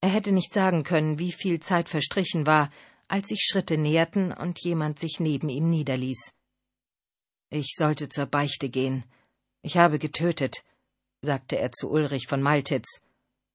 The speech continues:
"Es ist nicht gerade ehrenvoll, jemanden zu erschlagen, der schon am Boden liegt." "Du hattest das Recht dazu. Er hat diesen Tod mehr als verdient. Denk an die sechzig.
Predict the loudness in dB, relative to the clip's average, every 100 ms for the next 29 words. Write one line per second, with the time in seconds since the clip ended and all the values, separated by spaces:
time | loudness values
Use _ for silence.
0 | _ -12 -6 -6 -2 -2 0 0 4 4
1 | 4 2 4 4 2 2 2 2 0 0
2 | -2 -4 -2 0 0 4 6 6 2 0
3 | 0 0 0 0 2 2 2 0 -2 -6
4 | -20 _ _ _ _ _ _ _ _ _
5 | 0 0 2 0 2 0 2 0 2 0
6 | 2 0 0 -2 -4 -4 -10 _ _ _
7 | -6 -2 0 0 0 2 2 4 4 4
8 | 4 6 6 2 0 -2 0 0 0 -2
9 | -8 -18 -18 2 6 6 6 4 4 2
10 | 2 0 -2 -2 -2 -2 -10